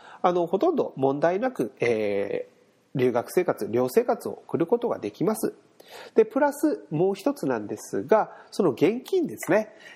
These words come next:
えー、きちっと、その、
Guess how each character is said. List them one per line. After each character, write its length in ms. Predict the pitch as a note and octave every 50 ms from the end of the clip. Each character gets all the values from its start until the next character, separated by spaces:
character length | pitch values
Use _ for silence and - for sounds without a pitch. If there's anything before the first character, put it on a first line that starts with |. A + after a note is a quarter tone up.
| - _ -
え 1040 | - A#2 A#2+ A#2 A2+ A2 G#2 G2+ G2+ G2 F#2+ F#2+ F#2+ F#2+ G2 G2 - - - - -
ー、 60 | - _ _ _ _ _ _ _ _ _ _ _ _ _ _ _ _ _ _ _ _ _ _ _ _ _ _ _ _ _ _ _ _ -
き 80 | - -
ち 100 | - C#4
っ 20 |
と、 300 | - - B2 A2+ - - -
そ 140 | - - C#3
の、 580 | C3 B2 A#2+ A2+ A2 G#2+ G#2+ G#2+ A2 - -